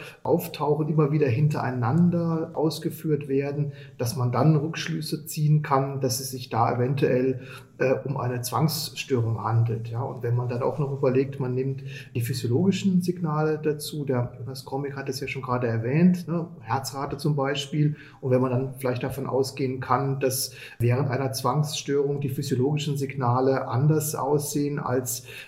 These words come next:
äh, wenn ich eben keine Zwangsstörung habe, dann helfen diese Sensorendaten, diese Zwangsstörung erstmal zu erkennen. Und das ist schon mal ein ganz wichtiger Schritt, dass man die überhaupt erstmal quantifizieren kann. Ne?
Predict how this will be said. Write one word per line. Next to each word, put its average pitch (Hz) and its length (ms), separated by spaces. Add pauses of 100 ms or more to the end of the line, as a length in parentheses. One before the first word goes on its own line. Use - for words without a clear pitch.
(120)
äh, 123 220
wenn 123 160
ich - 180
eben 117 120
keine 170 300
Zwangsstörung 135 1000
habe, 135 460 (260)
dann 131 200
helfen 170 480
diese 156 220
Sensorendaten, 143 1200 (240)
diese 147 500 (440)
Zwangsstörung 143 760
erstmal 127 460
zu - 180
erkennen. 123 520
Und 117 140
das - 160
ist - 60
schon 151 120
mal 143 80
ein 139 80
ganz 135 280
wichtiger 139 360
Schritt, - 380 (320)
dass 120 200
man 139 120
die 139 80
überhaupt - 420
erstmal 131 460
quantifizieren 139 960
kann. - 420 (320)
Ne? 175 180